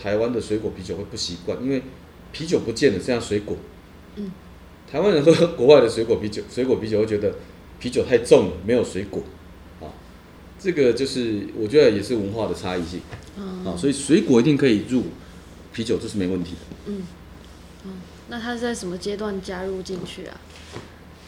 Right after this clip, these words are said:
Speaker 1: 那我们在自酿，在家里自己做这种啤酒的动作里面，最常做的，我都会建议他们在熄火之后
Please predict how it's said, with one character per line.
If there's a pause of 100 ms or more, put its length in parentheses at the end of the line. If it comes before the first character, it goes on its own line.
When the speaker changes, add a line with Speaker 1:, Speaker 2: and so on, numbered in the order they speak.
(180)
Speaker 1:
那
我
们
在
自
酿，
在
家
里
自
己
做
这
种
啤
酒
的
动
作
里
面，
最
常
做
的， (1000)
我
都
会
建
议
他
们
在 (600)
熄
火
之
后